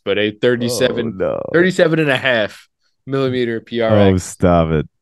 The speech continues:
Speaker 1: And eventually it'll come out, you know, it'll do the same thing, quartz, quartz, and then all of a sudden, oh, gold
Speaker 2: Bam.
Speaker 1: tone, oh, oh, ice blue, oh, Powermatic eighty, how nice, you know. So
Speaker 2: I know, I know.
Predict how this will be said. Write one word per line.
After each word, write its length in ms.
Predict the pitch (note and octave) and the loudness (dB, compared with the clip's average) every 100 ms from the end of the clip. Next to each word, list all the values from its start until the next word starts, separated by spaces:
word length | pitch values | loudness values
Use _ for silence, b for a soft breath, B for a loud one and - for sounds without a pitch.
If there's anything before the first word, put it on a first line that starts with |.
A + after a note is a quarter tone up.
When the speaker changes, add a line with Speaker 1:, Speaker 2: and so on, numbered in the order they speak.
| - | -2
Speaker 1:
And 120 | B2+ | -2
eventually 640 | A#2+ D3+ E3+ D3+ C3+ A#2+ | 2 0 2 0 2 2
it'll 160 | A2 A2+ | 2 0
come 200 | A2+ B2 | -2 -2
out, 280 | A#2+ A#2 A2+ | 0 0 0
you 80 | C#3+ | -2
know, 100 | C3 | 0
it'll 140 | C#3+ | -2
do 140 | C#3+ | -2
the 60 | C#3+ | -8
same 240 | C#3+ C#3+ | -8 -10
thing, 200 | C3+ C3+ | -10 -12
quartz, 640 | C3+ - B2+ C3 B2+ - - | -10 -6 -4 -4 -8 -12 -16
quartz, 560 | - A2 A#2 A2+ - | -10 -6 -6 -8 -14
and 100 | G2 | -8
then 80 | G#2 | -4
all 80 | G#2+ | -2
of 60 | G#2+ | -2
a 40 | |
sudden, 300 | - A2 G#2+ | -4 -4 -4
oh, 140 | - D#3 | -8 -8
gold 300 | - G#2+ G2+ | -4 0 2
Speaker 2:
Bam. 200 | G2 F2+ | 2 0
Speaker 1:
tone, 280 | D#2+ D#3+ - | -2 -4 -8
oh, 240 | A2+ A2+ - | -6 -6 -4
oh, 220 | B2+ - - | -4 -4 -4
ice 200 | A#2+ B2 | -6 -6
blue, 240 | - C#3 B B B _ | -4 -4 B B B _
oh, 140 | A3+ A#3 | -6 -4
Powermatic 540 | - E3 F#3 F#3+ F#3 | -2 -2 0 -2 0
eighty, 300 | G3 F#3 G2 | 0 0 -4
how 160 | F#2 C3+ | -4 -2
nice, 440 | C#3 G#2 - - | 0 0 -2 -12
you 60 | - | -4
know. 160 | A#2 | 0
So 300 | A#2 - A#2+ | 0 0 2
Speaker 2:
I 120 | G#2 F#2+ | 4 4
know, 380 | F#2+ F2+ F2 - | 2 2 0 -4
I 140 | G2 | -2
know. 260 | F#2+ F2 | 0 -2